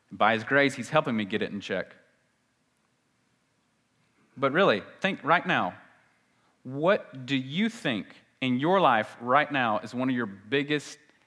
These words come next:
hindrances that's keeping you from advancing further with Jesus? Think about it. And I feel very sure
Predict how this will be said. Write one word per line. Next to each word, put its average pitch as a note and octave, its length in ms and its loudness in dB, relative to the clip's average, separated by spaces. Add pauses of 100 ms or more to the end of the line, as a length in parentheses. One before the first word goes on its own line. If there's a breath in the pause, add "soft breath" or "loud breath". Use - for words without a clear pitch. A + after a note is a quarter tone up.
(520 soft breath)
hindrances B2+ 1040 -6
that's - 400 -6
keeping C#3 560 -4
you A2+ 220 -2
from A#2 220 -6
advancing A2+ 680 -6
further A2+ 380 -4
with G2 220 -12
Jesus? - 460 -14 (3000)
Think F#3+ 280 -6
about F2+ 320 -10
it. A2+ 120 -12 (1080)
And A#2+ 100 -2
I A#2 80 0
feel C3+ 300 -4
very B2+ 260 -2
sure G#2+ 580 -6